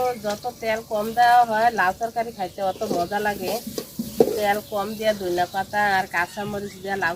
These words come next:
তরকারি রানলে বেস্ট লাগে, খুব মজা লাগে খাইতে। পেঁয়াজটা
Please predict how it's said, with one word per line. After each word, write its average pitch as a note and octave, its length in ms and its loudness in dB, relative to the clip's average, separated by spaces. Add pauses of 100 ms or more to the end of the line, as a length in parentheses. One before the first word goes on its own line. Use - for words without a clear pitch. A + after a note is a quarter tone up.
তরকারি G3 340 -8
রানলে G3 400 -2 (600)
বেস্ট F3+ 360 -12 (120)
লাগে, F#3 300 -6 (140)
খুব A3+ 160 -16 (100)
মজা E3+ 240 -8
লাগে G3+ 240 -8
খাইতে। E3+ 360 -10 (4000)
পেঁয়াজটা C4+ 520 6